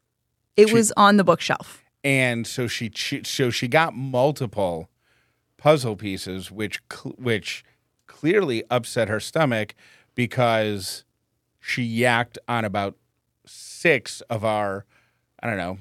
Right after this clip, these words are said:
Speaker 2: what, how many steps do you think it is to the second floor? Fourteen?
Speaker 1: Yeah.
Speaker 2: Half of them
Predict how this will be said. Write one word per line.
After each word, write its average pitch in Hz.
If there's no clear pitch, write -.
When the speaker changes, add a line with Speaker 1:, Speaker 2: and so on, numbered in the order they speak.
Speaker 2:
what, 110
how 107
many 101
steps -
do 98
you 92
think 90
it 92
is 87
to 90
the 85
second 87
floor? -
Fourteen? 117
Speaker 1:
Yeah. 190
Speaker 2:
Half 160
of 107
them 85